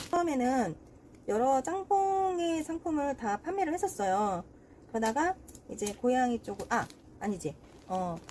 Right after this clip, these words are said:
원래는 고양이 용품을 팔아야지 라고 생각해서 고양이 용품을 갖다가 팔다가 안 나가니까, "아, 어떻게 하는 거야?" 라고 하면서 이제 강의를 들으면서 짬뽕몰이 된 거죠. 네.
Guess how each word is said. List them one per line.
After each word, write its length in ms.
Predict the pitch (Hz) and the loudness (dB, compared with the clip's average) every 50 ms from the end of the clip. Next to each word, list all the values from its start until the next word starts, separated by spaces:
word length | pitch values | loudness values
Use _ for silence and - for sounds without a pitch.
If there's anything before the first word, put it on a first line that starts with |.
| - - - | -20 -12 -2
원래는 460 | - 214 269 311 311 320 359 392 403 - - | 0 4 6 6 6 6 6 4 2 0 2
고양이 260 | - 247 269 285 269 | 2 2 4 4 0
용품을 260 | 254 - 277 247 226 | 0 0 -2 -2 -2
팔아야지 600 | 254 302 302 294 285 262 240 220 - 294 330 320 | -2 -2 0 2 4 4 4 4 4 2 2 4
라고 180 | 254 202 196 214 | 4 2 2 2
생각해서 320 | 285 262 254 - 220 226 | 0 0 0 0 -2 -2
고양이 260 | - - 214 214 233 | -2 0 0 2 2
용품을 340 | 226 202 196 - 196 190 180 | 0 -2 -4 -6 -6 -4 -4
갖다가 340 | 175 175 - 170 175 180 175 - - | -4 -4 -2 -2 -2 -2 -4 -4 -4
팔다가 520 | 277 320 302 214 185 - 220 202 160 147 - - - - - - - - | -2 0 2 2 2 2 2 0 0 -2 -6 -12 -20 -20 -20 -20 -12 -2
안 140 | - 208 277 | 0 2 6
나가니까, 760 | 370 415 359 254 208 180 - - 165 175 190 202 185 - - | 6 6 6 6 2 2 0 0 2 2 2 2 0 0 0
"아, 40 | 247 | -2
어떻게 240 | 202 202 - 330 349 | -2 -2 -2 -2 0
하는 220 | 349 339 311 294 262 | 0 2 0 2 4
거야?" 260 | 240 240 254 254 233 | 6 6 6 6 6
라고 200 | 202 185 196 220 | 4 2 0 0
하면서 260 | 233 226 214 220 220 | 0 0 -2 -4 -6
이제 140 | 185 175 180 | -6 -6 -8
강의를 400 | - - - 208 226 254 247 220 | -10 -8 -6 -4 -2 -2 -2 -2
들으면서 500 | - 208 196 190 190 185 - 311 370 415 - - - - - - | -2 -4 -4 -4 -4 -2 2 2 2 2 0 -6 -14 -16 -4 -2
짬뽕몰이 400 | 330 392 427 453 440 381 269 220 | 2 4 6 4 4 4 0 0
된 160 | 214 180 170 | -2 -2 0
거죠. 200 | 160 160 - 269 233 - - - - - - - - - - - - - - - - - - | 0 4 4 6 6 4 2 0 -2 -10 -12 -12 -12 -12 -12 -10 -10 -10 -12 -14 -16 -18 -10
네. 100 | - 170 | -8 -8